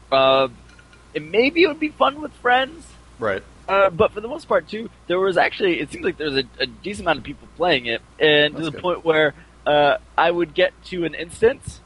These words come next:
Speaker 1: and they'd be like, uh, "Go, go defeat Shocker," and, like,
Speaker 2: Shocker
Speaker 1: "All right,
Speaker 2: be
Speaker 1: I'm gonna
Speaker 2: dead?
Speaker 1: go do that," and you'd be dead by the time I get in there.
Speaker 2: Yeah. Do you
Speaker 1: I'm
Speaker 2: still
Speaker 1: like,
Speaker 2: get,
Speaker 1: uh,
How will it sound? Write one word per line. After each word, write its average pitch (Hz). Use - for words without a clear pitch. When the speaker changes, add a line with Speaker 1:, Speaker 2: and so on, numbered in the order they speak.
Speaker 1:
and 165
they'd 180
be 180
like, 170
uh, 170
"Go, 214
go 220
defeat 226
Shocker," 185
and, 160
like, 151
Speaker 2:
Shocker 202
Speaker 1:
"All 185
right, 170
Speaker 2:
be 107
Speaker 1:
I'm 104
gonna -
Speaker 2:
dead? -
Speaker 1:
go 170
do -
that," 147
and 165
you'd 160
be 156
dead 139
by 127
the 127
time 131
I 127
get 127
in 139
there. 175
Speaker 2:
Yeah. 95
Do 123
you -
Speaker 1:
I'm 117
Speaker 2:
still 123
Speaker 1:
like, 127
Speaker 2:
get, 120
Speaker 1:
uh, 120